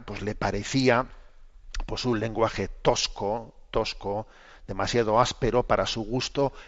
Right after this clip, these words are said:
refinado literario. Y entonces él, claro, esa fue, la entendió como una llamada de Dios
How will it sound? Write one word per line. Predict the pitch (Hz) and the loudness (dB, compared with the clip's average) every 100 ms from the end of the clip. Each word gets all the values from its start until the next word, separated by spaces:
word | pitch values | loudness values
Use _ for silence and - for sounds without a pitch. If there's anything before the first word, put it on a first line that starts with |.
| - | -8
refinado | - 92 110 - 104 98 113 110 113 117 113 | -4 -2 -4 -6 -8 -4 -2 0 -2 -2 -4
literario. | 104 - 101 101 92 85 - - - - - | -6 -2 0 0 -2 -8 -12 -18 -20 -18 -12
Y | |
entonces | 104 123 120 131 | -2 0 4 4
él, | 127 - | 4 4
claro, | 127 92 - | 2 2 -4
esa | 113 123 | -4 0
fue, | 131 135 117 - | 2 2 0 2
la | 123 | 4
entendió | 117 110 110 113 135 | 4 0 -2 2 2
como | 135 127 | 2 2
una | 123 | 2
llamada | 120 117 131 131 | 4 4 6 8
de | 139 | 10
Dios | 151 160 175 | 10 8 6